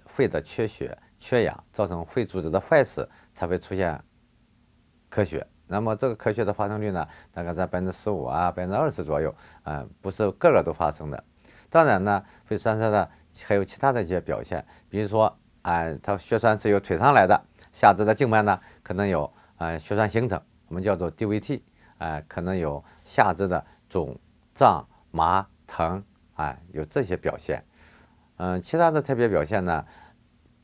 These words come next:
假如说是急性肺栓塞，又是大面积肺栓塞，病人可能突然出现的胸闷、呼吸困难、大汗淋漓、血压低，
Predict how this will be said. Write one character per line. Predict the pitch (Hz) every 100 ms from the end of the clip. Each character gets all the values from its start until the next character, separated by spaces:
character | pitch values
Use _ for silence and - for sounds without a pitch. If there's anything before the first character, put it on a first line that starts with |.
| _
假 | - 92
如 | 101
说 | 107
是 | 101
急 | - 113
性 | 135 143
肺 | 117
栓 | 95 101
塞， | 95 90
又 | 98 95
是 |
大 | - 151 156
面 | 117
积 | 90
肺 | 90
栓 | 82 78
塞， | 78 - _ - -
病 | 120
人 | 95
可 | 98 78
能 | 90
突 | - 131
然 | 95
出 | - 98
现 | 92 80
的 | 71 - - - -
胸 | - 107
闷、 | 107 85 - - - - -
呼 | - 113
吸 | 107
困 | 104 127 101
难、 | 67 - _ _
大 | - 113
汗 | 107 87
淋 | 98 98
漓、 | 92 98 - _
血 | - 107
压 | 98
低， | 92 101 95